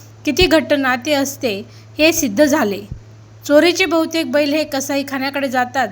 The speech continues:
जर शेतकऱ्यांनी सतर्कतेने मुरल्या नामक बैल कसाईखान्यापासून वाचवला अशी चर्चा सुरू होती.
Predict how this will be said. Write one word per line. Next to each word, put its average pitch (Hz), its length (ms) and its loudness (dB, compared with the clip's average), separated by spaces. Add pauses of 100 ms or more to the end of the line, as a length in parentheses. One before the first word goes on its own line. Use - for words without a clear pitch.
जर 247 140 -4
शेतकऱ्यांनी 311 680 0
सतर्कतेने 277 760 -4
मुरल्या 247 400 0
नामक 269 320 -2
बैल 254 280 -4
कसाईखान्यापासून 262 1120 -2 (500)
वाचवला 262 680 2
अशी 294 220 -4
चर्चा 247 400 -4
सुरू 262 280 -4
होती. 208 300 -8